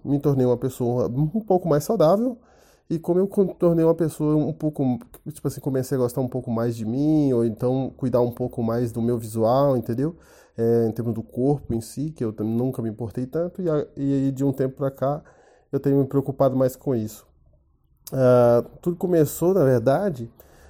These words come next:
é, eu já, já tentei diversas vezes, como muitas pessoas, de entrar numa academia, você vai, se inscreve lá na academia, é, passa, sei lá, uma, duas semanas, ou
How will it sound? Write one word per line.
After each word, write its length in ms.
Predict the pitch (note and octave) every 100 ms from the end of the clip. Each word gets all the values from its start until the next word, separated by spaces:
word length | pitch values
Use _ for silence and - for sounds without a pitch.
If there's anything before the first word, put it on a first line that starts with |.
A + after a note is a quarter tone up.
| -
é, 240 | - A#2+ D#3
eu 100 | A#3
já, 140 | B3
já 180 | F3 G#3+
tentei 400 | E4 A#3 C#3 F#3 C3 G2 F#2+
diversas 420 | G#2+ A#2+ C3 B2+
vezes, 200 | G#2 C3+
como 200 | - A2+
muitas 300 | A2+ A#2+ A2
pessoas, 420 | - A2+ B2 C3
de 80 | B2
entrar 280 | B2+ A#2+ A#2
numa 100 | A#2+
academia, 600 | C3 D#3+ E3 E3+ F#3 F#3
você 320 | A#2 A#2 -
vai, 580 | A2+ A2+ C3 D3 D3 B2
se 160 | - G#2
inscreve 480 | - - A#2 A#2 A2+
lá 100 | A2+
na 80 |
academia, 800 | A2 A2 A2+ A2 A2+ C3 C3+ D#3 _ _ _ - - -
é, 320 | A#2 A#2 A2+ A2 -
passa, 420 | - A2+ A#2 - G2
sei 160 | A2+
lá, 220 | G2+ G#2
uma, 300 | G#2 G#2 A2+
duas 300 | G2 G2+ G#2
semanas, 720 | - A2 G#2 G#2+ C3 B2 G#2 -
ou 320 | A2 B2+ A#2+